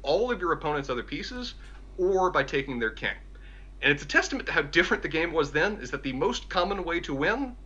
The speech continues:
for centuries, was you by, like, slow trench warfare eliminate all of your opponent's pieces.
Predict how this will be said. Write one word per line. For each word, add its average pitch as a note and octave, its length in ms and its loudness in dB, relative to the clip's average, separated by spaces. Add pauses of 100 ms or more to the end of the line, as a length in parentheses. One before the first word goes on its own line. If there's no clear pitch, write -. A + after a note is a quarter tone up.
(260)
for C3 400 -2
centuries, B2+ 960 0 (400)
was C#3 280 4
you F#3 200 -2
by, F#3 180 6
like, C3+ 260 2
slow - 540 0
trench F#3+ 400 0
warfare D3+ 580 2
eliminate C3 520 0
all C3 240 2
of C3 100 -8
your B2+ 120 0
opponent's A2+ 400 -6
pieces. - 500 -6